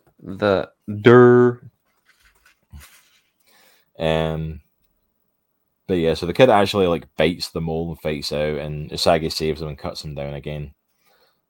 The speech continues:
Speaker 2: And Kenshi
Speaker 1: Yes.
Speaker 2: puts together a group of people to basically go after them, because while they were dealing with him, a bunch of the other moles snuck in, stole food,
Speaker 1: Mm-hmm.
Speaker 2: and have escaped. And Usagi basically says, "I'll help.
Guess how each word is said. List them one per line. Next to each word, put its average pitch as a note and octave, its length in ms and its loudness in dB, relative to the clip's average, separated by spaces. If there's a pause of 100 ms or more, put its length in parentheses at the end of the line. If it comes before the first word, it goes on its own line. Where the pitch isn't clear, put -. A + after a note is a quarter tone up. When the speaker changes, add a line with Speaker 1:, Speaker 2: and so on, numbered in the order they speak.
(140)
Speaker 2:
And D#2 200 -6
Kenshi F#2 300 -2
Speaker 1:
Yes. F2 100 -4
Speaker 2:
puts E2 180 -6
together D#2+ 380 -4
a D2+ 160 -2
group D#2+ 220 -6
of D#2+ 100 -6
people D#2 300 -10
to - 80 -18
basically D#2 380 -10
go D2 260 -4
after C#2+ 300 -2
them, D2+ 180 -10
because D#2 260 -8
while F2+ 140 0
they F2 100 0
were D#2+ 320 -4 (540)
dealing F2 280 -2
with E2 140 -6
him, G2+ 460 -4 (280)
a E2+ 100 -10
bunch E2 220 -2
of D#2+ 80 -6
the E2 80 -4
other D#2 200 -2
moles D#2 280 -8
snuck - 320 -4
in, D#2+ 460 -2
stole F2 320 -6
food, D#2+ 320 -6 (640)
Speaker 1:
Mm-hmm. F2+ 280 -4 (140)
Speaker 2:
and D#2+ 120 0
have D#2 80 -2
escaped. D2+ 560 -4
And D2+ 340 -8
Usagi D#2 720 -6
basically D#2 420 -8
says, D#2 260 -8
"I'll D2 120 -4
help. D2 320 -10